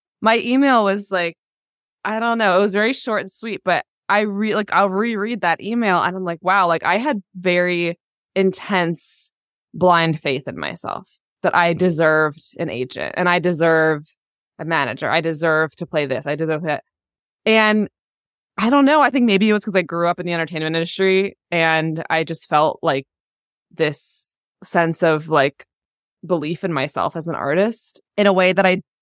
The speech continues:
Speaker 1: ha-, don't feel about in other aspects of my life. Like, I feel like it's almost easier to believe in myself as an artist, as a, as a something, a musician separate from myself,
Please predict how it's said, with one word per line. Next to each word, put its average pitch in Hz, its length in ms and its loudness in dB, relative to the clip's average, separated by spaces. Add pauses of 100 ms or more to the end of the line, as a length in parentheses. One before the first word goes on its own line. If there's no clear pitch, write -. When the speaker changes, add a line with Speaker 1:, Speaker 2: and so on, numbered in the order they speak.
Speaker 1:
ha-, 175 320 -2
don't 175 240 0
feel 180 160 -2
about 170 200 2
in 131 60 -8
other 131 160 -6
aspects 151 320 -6
of 208 100 -4
my 208 140 2
life. 220 320 2
Like, 185 140 -2
I 170 80 0
feel 170 180 0
like 160 260 0 (520)
it's 196 120 -2
almost 226 220 2
easier 226 360 2
to 240 120 -4
believe 180 420 2
in 190 80 4
myself 160 720 -2 (120)
as 175 200 2
an 160 200 -4
artist, 160 600 2
as 165 160 0
a, 160 240 2
as 160 180 -2
a 156 240 2
something, 180 440 -2
a 165 180 -6
musician 180 460 0
separate - 420 -2
from 175 140 -4
myself, 156 600 0